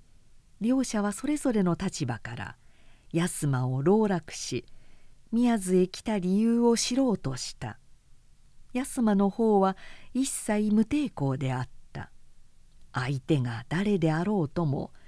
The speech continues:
招かれれば行くし、どんなに派手な遊びでも拒まなかった。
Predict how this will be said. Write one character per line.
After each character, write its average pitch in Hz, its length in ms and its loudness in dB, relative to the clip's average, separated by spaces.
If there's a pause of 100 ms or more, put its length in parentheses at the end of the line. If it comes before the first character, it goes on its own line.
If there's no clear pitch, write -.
(340)
招 226 300 2
か 240 180 -4
れ 240 140 2
れ 190 100 4
ば 143 140 0
行 135 200 0
く - 100 -12
し、 - 360 -8 (640)
ど 254 160 0
ん 277 140 -2
な 240 80 2
に 214 100 4
派 208 220 -2
手 269 120 0
な 208 300 2
遊 220 80 2
び 220 140 0
で 226 120 4
も 202 300 2
拒 233 280 2
ま 285 120 -6
な 226 160 -2
か - 120 -6
っ - 60 -14 (200)
た。 110 180 -10